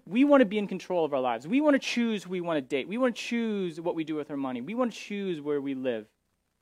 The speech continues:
Don't ask me to change the way I think. We're very self-centered. We're very hyper-individualistic in Canada. That's why we live in silos. We're not really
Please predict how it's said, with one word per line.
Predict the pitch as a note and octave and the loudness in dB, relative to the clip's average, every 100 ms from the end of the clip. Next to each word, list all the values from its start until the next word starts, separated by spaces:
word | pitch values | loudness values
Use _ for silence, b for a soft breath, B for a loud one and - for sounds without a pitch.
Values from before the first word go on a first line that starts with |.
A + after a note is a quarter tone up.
| _ _ _ _ _ _ _ _ _ _ _ _ _ _ _ _ _ _ _ - | _ _ _ _ _ _ _ _ _ _ _ _ _ _ _ _ _ _ _ 2
Don't | G3+ | 8
ask | G#3 G3 | 8 6
me | F3+ | -2
to | E3 | -6
change | - E3 D3+ C#3+ | -6 -8 -6 -6
the | B2+ | -6
way | C3 | -4
I | A#2+ | -4
think. | - - A#2+ - _ _ _ _ _ | -6 -10 -10 -12 _ _ _ _ _
We're | D3 | -2
very | B3 D4 | 2 2
self-centered. | - B3+ B3 - B3+ B3 B3 C#3+ A#2 _ _ _ _ _ _ _ _ _ - | 6 6 6 2 4 4 4 -6 -14 _ _ _ _ _ _ _ _ _ -4
We're | F3+ | 6
very | C4 | 6
hyper-individualistic | - - A#3+ B3 A3+ A3 F#3+ F#3+ E3+ E3+ E3 E3 - - | 6 2 2 4 0 -2 -2 -4 -2 -2 -2 -4 -6 -10
in | B2+ | -10
Canada. | - B2 A#2 C3 _ _ _ _ _ _ | -10 -14 -14 -20 _ _ _ _ _ _
That's | F#3 | -6
why | C#4 | 0
we | C#4 | 2
live | B3 A#3 | 4 2
in | G3+ | 0
silos. | - F#3 G3 G3+ B2+ G#2 _ _ _ _ _ _ _ | 2 6 8 8 4 -2 _ _ _ _ _ _ _
We're | G3 | -8
not | A#3 | -4
really | A#3 B3+ A#3+ F#3 | -2 0 0 -2